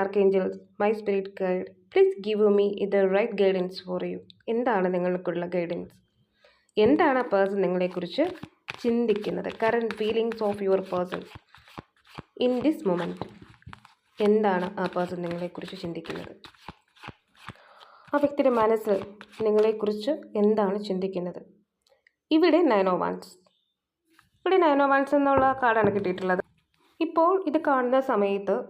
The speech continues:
നിങ്ങളുടെ റിലേഷൻഷിപ്പിൽ തീർച്ചയായിട്ടും നല്ല രീതിയിൽ വഴക്കുകൾ നടക്കുന്നുണ്ട്. രണ്ടുപേരും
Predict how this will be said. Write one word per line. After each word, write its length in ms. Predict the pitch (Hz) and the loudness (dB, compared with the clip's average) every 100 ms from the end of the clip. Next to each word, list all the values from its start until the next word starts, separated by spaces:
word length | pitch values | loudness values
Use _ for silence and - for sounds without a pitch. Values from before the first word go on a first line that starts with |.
| 226 | -4
നിങ്ങളുടെ 280 | 226 220 233 226 | -2 0 0 0
റിലേഷൻഷിപ്പിൽ 600 | 202 208 208 214 214 226 - | -2 -4 -6 -8 -6 -8 -6
തീർച്ചയായിട്ടും 680 | 262 294 - 320 214 202 202 190 | -8 -6 0 2 2 0 0 0
നല്ല 140 | 196 202 | 0 0
രീതിയിൽ 260 | 190 185 190 190 | 0 -2 -2 -2
വഴക്കുകൾ 320 | 175 175 180 180 | -2 -4 -4 -4
നടക്കുന്നുണ്ട്. 480 | 160 165 156 156 - - _ _ _ _ 254 | -6 -8 -10 -10 -16 -20 _ _ _ _ -2
രണ്ടുപേരും 640 | 262 277 294 262 233 233 | 0 0 0 2 0 -2